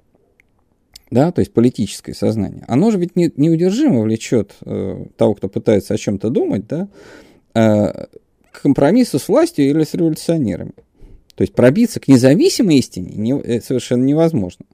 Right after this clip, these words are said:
Вот. И, э, единственной как бы такой, м, независимой силой, да, вот, как бы стоящей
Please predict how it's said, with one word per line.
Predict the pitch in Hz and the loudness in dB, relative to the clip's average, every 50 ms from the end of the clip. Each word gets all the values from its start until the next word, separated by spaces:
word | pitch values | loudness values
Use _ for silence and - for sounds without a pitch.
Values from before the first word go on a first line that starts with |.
| _ _ _ _ _ _ _ _ - - - _ - | _ _ _ _ _ _ _ _ -20 -20 -20 _ -2
Вот. | 117 120 98 - - _ _ - - - 143 - _ _ _ _ | 2 2 2 2 -2 _ _ -20 -20 -20 -20 -20 _ _ _ _
И, | 123 123 123 - - _ _ _ _ _ _ _ | 0 2 2 0 -2 _ _ _ _ _ _ _
э, | 131 117 - - | -2 -2 -2 -4
единственной | - 117 139 170 214 196 - - - 117 101 | -6 -6 -4 0 0 0 0 0 0 -2 0
как | - 113 117 104 98 | 2 0 0 0 -2
бы | - | -4
такой, | - - 120 - - 110 101 98 - - - - - 82 - - _ _ - - _ - 98 - _ | -2 -2 -2 0 2 2 2 2 -2 -6 -16 -16 -12 -12 -12 -14 _ _ -20 -16 _ -12 -12 -8 _
м, | 98 92 - - _ _ | -6 -6 -6 -10 _ _
независимой | 117 120 127 127 151 151 170 175 143 - - 107 98 95 92 92 - 139 151 165 _ _ _ _ 175 | 2 2 4 6 4 4 4 4 2 2 0 -2 -2 -2 -4 -6 -8 -14 -20 -20 _ _ _ _ -16
силой, | - - - 214 330 381 285 151 98 | -14 -8 -2 0 2 2 2 0 0
да, | 95 135 170 175 | 0 -2 -2 0
вот, | 127 104 98 - - - - - - - | -2 -2 -4 -6 -10 -16 -18 -18 -12 -8
как | - 104 104 | -6 -6 -6
бы | 107 | -8
стоящей | - - - 113 123 127 120 - - - 101 92 - | -8 -2 2 4 4 4 4 2 0 -6 -8 -8 -8